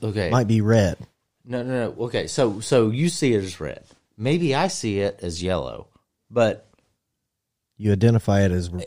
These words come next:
Speaker 1: I identify it
Speaker 2: red.
Speaker 1: as red.
Speaker 2: There you go. Okay, yeah.
Speaker 1: You know what I'm saying?
Speaker 2: Right. Yeah. I believe that.
Speaker 1: So, I mean,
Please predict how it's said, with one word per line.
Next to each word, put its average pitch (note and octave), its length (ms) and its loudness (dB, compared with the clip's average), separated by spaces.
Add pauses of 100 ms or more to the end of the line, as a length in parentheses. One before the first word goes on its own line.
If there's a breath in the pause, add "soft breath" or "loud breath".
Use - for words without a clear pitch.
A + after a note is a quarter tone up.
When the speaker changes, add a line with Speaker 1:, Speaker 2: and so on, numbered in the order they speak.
Speaker 1:
I A2 120 -2
identify G2+ 520 2
it A2 40 8
Speaker 2:
red. A2 60 4
Speaker 1:
as A#2+ 160 2
red. C3 400 0
Speaker 2:
There C#3+ 120 6
you C#3 60 6
go. G#2 220 2 (220)
Okay, A#2 280 4
yeah. G#2+ 240 4
Speaker 1:
You C3+ 120 2
know A#2+ 80 4
what A#2 40 4
I'm G#2 60 0
saying? A2+ 340 -2
Speaker 2:
Right. G#2 280 0 (560)
Yeah. A#2+ 240 2 (1000)
I G#2+ 80 -6
believe G2 240 2
that. F#2 180 2
Speaker 1:
So, G#2+ 800 -2
I G#2 80 -4
mean, F#2+ 480 -6